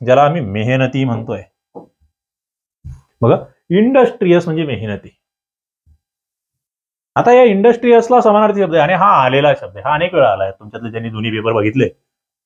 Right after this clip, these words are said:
पण याला समानार्थी शब्द काय? याला ॲसिडस हा शब्द आहे, डिलिजंट हा एक जास्त चांगला शब्द आहे, हार्डवर्किंग तर जनरली हा सगळ्यांना माहित असतो. अ, स्टडियस म्हणजे अभ्यासू, अ, शेड्युलस, लेबरस म्हणजे हा कष्टाळू,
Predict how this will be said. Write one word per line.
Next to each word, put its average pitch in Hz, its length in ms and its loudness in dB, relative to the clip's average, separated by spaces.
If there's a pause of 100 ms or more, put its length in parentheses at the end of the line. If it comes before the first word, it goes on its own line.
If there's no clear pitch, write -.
(380)
पण 107 100 -4
याला 123 120 4
समानार्थी 131 460 0
शब्द 127 200 -6
काय? 110 300 -4 (600)
याला 117 240 0 (120)
ॲसिडस 143 840 0
हा 139 140 0
शब्द 107 240 -10
आहे, 101 200 -4
डिलिजंट 240 680 2
हा - 180 -2
एक 196 180 -8 (140)
जास्त 123 260 -14
चांगला 113 360 -8
शब्द 107 200 -14
आहे, - 140 -20 (460)
हार्डवर्किंग 165 520 2
तर 190 100 -2
जनरली 127 500 0
हा 120 160 -4
सगळ्यांना 127 280 -2
माहित 107 200 -6
असतो. - 280 -20 (720)
अ, 120 80 0
स्टडियस 190 760 4
म्हणजे 147 160 -6
अभ्यासू, 135 800 -4 (480)
अ, 131 140 -2
शेड्युलस, 214 840 4
लेबरस 226 720 2
म्हणजे 202 160 -4
हा 208 120 0
कष्टाळू, 214 680 -2